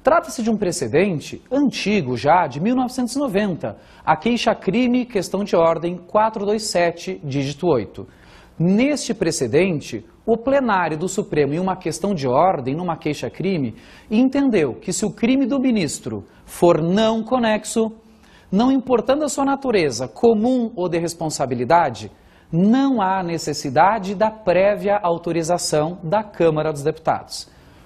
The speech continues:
Vamos repetir mais uma vez. Se se tratar de crime não conexo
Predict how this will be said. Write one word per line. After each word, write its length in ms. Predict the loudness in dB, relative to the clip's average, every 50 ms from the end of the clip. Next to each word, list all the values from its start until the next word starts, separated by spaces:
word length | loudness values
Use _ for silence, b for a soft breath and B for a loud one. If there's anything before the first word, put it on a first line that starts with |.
| b b
Vamos 240 | 2 4 4 4 2
repetir 500 | 0 -2 -2 -4 -6 -4 -2 -4 -2 0
mais 380 | 0 0 2 2 2 2 0
uma 160 | 0 -2 -2 -2
vez. 400 | -4 -6 -8 -8 -8 -10 -10 -12 b b b b b b
Se 520 | b -4 -2 0 4 6 6 6 6 4 0
se 200 | -4 -4 -4 -2
tratar 680 | 0 0 0 0 0 0 2 2 0 -2 -8 -16 -20 b b b b b -8
de 160 | -4 -4 -4
crime 420 | -4 -2 -2 0 0 0 0 0
não 540 | 0 0 2 2 2 2 2 0 0 -2 -4
conexo 800 | -6 -6 -2 -2 0 0 0 -4 -4 -6 -10 -10 -10 -10 -12